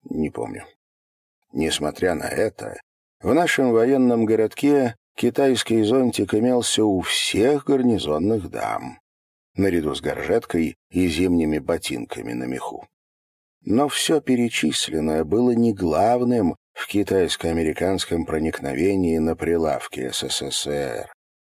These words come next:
Главными были мужские плащи все той же фирмы "Дружба",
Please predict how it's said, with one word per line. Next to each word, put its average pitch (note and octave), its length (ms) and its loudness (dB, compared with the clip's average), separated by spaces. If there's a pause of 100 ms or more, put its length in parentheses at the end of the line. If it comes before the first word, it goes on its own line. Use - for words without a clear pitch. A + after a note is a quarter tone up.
(180)
Главными G#2+ 800 4
были A2 320 4
мужские G#2+ 720 2
плащи A2 720 2
все G2+ 260 0
той A2 280 4
же F#2 60 -4
фирмы G#2+ 380 2
"Дружба", C3+ 800 4